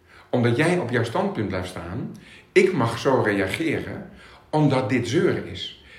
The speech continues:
Dat jij die definitie eerst zelf gegeven hebt en dat jouw gedrag vervolgens gelegitimeerd is naar aanleiding van je eigen definitie, waardoor jij jezelf bev-, eh, de toestemming geeft om dat zo te doen. Maar die toestemming komt bij jezelf vandaan.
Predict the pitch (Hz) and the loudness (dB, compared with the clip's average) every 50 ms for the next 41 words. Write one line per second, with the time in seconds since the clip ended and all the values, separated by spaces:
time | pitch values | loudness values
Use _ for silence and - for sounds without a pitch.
0 | - - - - - 131 123 - - 139 147 117 104 113 110 - - - - - | -20 -20 -8 4 6 6 6 8 6 4 4 4 2 0 -2 -4 -6 -10 -8 -2
1 | 120 117 117 117 127 127 123 - - 127 - 120 117 117 113 - 120 117 107 101 | 0 2 2 2 0 -2 -4 -2 -2 -2 0 0 0 0 0 0 2 2 0 0
2 | - - - - 139 156 165 156 - 110 104 107 - - - 110 104 110 110 107 | -2 -4 -2 0 2 2 2 2 2 0 -2 -2 -2 -4 -4 -2 0 0 0 0
3 | 113 120 113 113 110 - 110 - 135 151 156 - - 113 - - 117 113 113 113 | 2 2 2 2 2 0 -2 0 0 -2 -2 -4 -6 -10 -6 -4 -4 -2 -2 -4
4 | 110 - - 110 107 110 107 107 - - 110 113 131 151 151 147 - 101 98 98 | -4 -2 0 2 4 4 2 2 -2 -4 -2 -2 0 0 0 -2 -2 -4 -6 -6
5 | - - - - - - - - - - 104 104 104 107 127 143 147 131 113 107 | -10 -12 -18 -18 -18 -18 -18 -16 -8 -2 -2 0 0 2 4 4 4 4 4 2
6 | 107 101 - - 110 107 107 107 107 107 107 101 101 101 101 98 110 139 160 156 | 2 0 -2 -2 -2 0 0 0 -2 -2 -2 -4 -4 -4 -2 0 0 0 0 0
7 | - - 107 95 110 107 113 120 117 113 107 107 107 104 107 107 - - - - | -2 -4 -2 0 0 0 2 2 2 4 4 4 2 2 0 -2 -6 -10 -16 -20
8 | - - - - - - - _ 98 104 113 107 117 135 139 139 131 - - - | -20 -20 -20 -20 -20 -20 -18 _ 2 2 4 4 4 4 4 4 2 0 -2 -4
9 | 110 104 - - - - - 117 110 104 101 101 98 98 - - - - - - | -4 -4 -4 -8 -14 -10 -4 0 2 2 4 2 0 -2 -4 -10 -14 -16 -18 -20
10 | - _ - 120 120 - - 226 214 - - - 117 107 107 104 - 110 104 101 | -20 _ -4 -2 -2 0 0 0 0 2 2 2 2 4 2 2 0 0 0 0
11 | 101 - - - - 110 113 104 107 104 104 - 120 104 101 98 - 110 117 185 | 0 -2 -4 -4 0 0 4 4 4 4 4 4 2 2 2 0 0 0 2 2
12 | 147 92 90 - - - - - - - - - - - 113 123 120 113 104 - | 2 0 0 -2 -6 -8 -10 -14 -18 -20 -20 -14 -4 -2 -2 0 0 -2 -6 -4
13 | - 139 123 123 120 123 143 131 135 131 127 123 113 113 139 127 120 117 - - | -2 0 0 0 0 0 0 2 2 2 2 2 2 2 2 0 0 0 -2 -4
14 | 101 - - - 87 85 - - | -4 -4 -4 -4 -6 -8 -8 -12